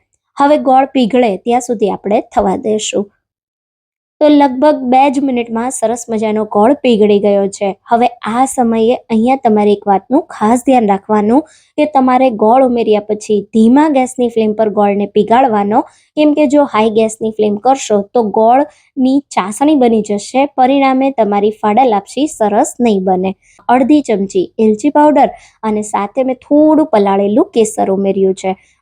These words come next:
બહુ સારો એવો કેસરનો સ્વાદ આવશે. લાસ્ટમાં તમે ઓરમામાં આ રીતે થોડું એક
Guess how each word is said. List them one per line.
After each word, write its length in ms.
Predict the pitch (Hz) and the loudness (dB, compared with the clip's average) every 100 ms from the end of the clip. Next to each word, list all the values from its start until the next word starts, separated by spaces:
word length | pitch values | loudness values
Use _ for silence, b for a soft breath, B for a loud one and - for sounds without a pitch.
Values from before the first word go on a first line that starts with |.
| - | -2
બહુ 400 | 208 233 262 285 | 2 4 4 2
સારો 360 | - 226 226 226 | -2 -4 -2 0
એવો 260 | 226 254 | 0 -2
કેસરનો 580 | 254 208 208 220 220 214 | -2 -4 -2 -6 -4 -6
સ્વાદ 320 | 208 202 202 | -4 -2 0
આવશે. 440 | 208 202 - 247 - - _ - | 0 0 -2 -2 -2 -6 _ 0
લાસ્ટમાં 760 | 226 208 208 233 - 262 214 | 2 4 2 -4 -4 -2 -2
તમે 320 | 190 220 226 233 - | -2 0 0 -2 0
ઓરમામાં 640 | 240 254 254 240 202 185 | 2 2 0 0 -4 -4
આ 100 | - | -4
રીતે 280 | 220 220 233 | -4 -2 -2
થોડું 500 | 233 277 285 233 - B B B | -2 0 2 2 0 B B B
એક 100 | 302 | -6